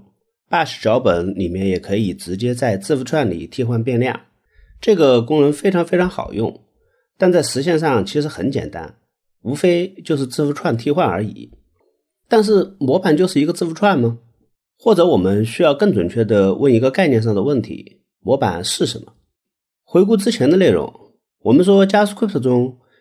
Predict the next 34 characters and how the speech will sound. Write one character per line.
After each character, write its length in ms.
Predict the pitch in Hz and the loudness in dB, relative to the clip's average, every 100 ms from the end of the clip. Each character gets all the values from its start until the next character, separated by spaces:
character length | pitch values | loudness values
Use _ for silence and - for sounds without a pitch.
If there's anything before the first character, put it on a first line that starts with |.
| _ | _
有 280 | 104 117 147 | 2 2 2
语 180 | 98 | -2
句 280 | 92 - 98 | -2 -4 -6
和 180 | - - | -4 -4
表 220 | 143 80 | 0 -2
达 180 | - 87 | -4 -6
式 240 | 113 - - _ - | -6 -8 -10 _ -8
两 260 | 92 139 | -2 -2
种 340 | 151 90 85 92 | 0 -2 -4 -6
基 200 | - 175 | -2 0
本 180 | 101 | 0
的 140 | 90 90 | -2 -4
可 160 | - | -6
执 140 | 95 98 | -12 -8
行 180 | 127 110 | -2 -2
元 160 | 71 | -4
素， 240 | 107 - - _ _ _ _ | -10 -12 -14 _ _ _ _
这 140 | - 202 | -2 2
在 260 | 202 143 - | 4 2 0
语 220 | 104 90 | -2 -2
言 200 | 87 98 | -2 -2
设 200 | 123 180 | 0 0
计 100 | 170 | 2
的 100 | 131 | 0
层 160 | 98 95 | -2 0
面 140 | 113 | 0
上 100 | 120 | 0
来 140 | 85 101 | -2 -4
讲 320 | 95 67 - _ | -4 -8 -12 _
是 160 | - 151 | -6 -4
很 160 | 107 | -2
普 160 | 160 87 | -2 -4
通 180 | 90 92 | -8 -6
的， 220 | - - | -10 -18